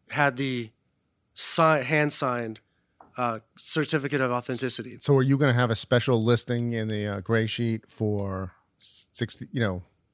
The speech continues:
Speaker 1: <laughs>
Speaker 2: government packaging, sixty-nine seventy,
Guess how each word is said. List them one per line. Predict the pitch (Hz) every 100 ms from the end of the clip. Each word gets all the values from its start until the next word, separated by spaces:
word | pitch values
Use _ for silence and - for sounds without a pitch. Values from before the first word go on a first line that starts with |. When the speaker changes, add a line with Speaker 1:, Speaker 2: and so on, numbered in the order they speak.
| _
Speaker 1:
<laughs> | _ _ 120 -
Speaker 2:
government | 131 131 123
packaging, | 120 113 113 117 110
sixty-nine | - 117 123 113 107 107
seventy, | - 110 110 113 113 107